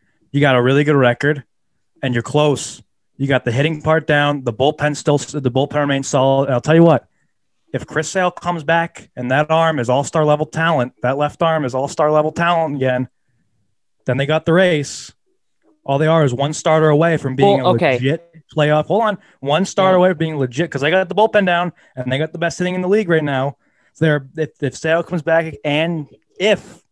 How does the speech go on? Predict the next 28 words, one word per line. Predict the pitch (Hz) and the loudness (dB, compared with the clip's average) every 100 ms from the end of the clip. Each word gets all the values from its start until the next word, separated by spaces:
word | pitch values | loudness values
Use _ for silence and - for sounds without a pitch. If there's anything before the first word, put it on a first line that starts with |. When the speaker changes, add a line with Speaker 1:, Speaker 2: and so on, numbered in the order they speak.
| _ | _
Speaker 1:
he | 156 | -6
comes | - 147 | -4 -4
back | 151 147 | -2 -2
and | 147 139 | -6 -10
can | 147 | -4
be | 151 | 0
that | 156 165 | 2 4
ace, | 196 170 - | 4 2 0
they | 120 | -4
got | 117 135 | -4 -4
the | 165 | -2
ace | 180 180 | -2 -2
down. | 151 147 147 - _ _ _ _ | -4 -4 -6 -12 _ _ _ _
All | 131 | 0
right, | 147 | 2
all | 143 | 4
they | 147 | 2
need | 151 | 2
is | 143 | 0
one | 139 | 0
more | 160 165 | 0 0
starter, | 151 180 185 147 | 2 2 4 2
and | 127 | 2
they're, | 127 117 - - | 2 2 0 0
they | 156 | 2
are | 135 | 4
a | 113 | 2
solid, | - - 160 170 170 | 0 2 4 4 4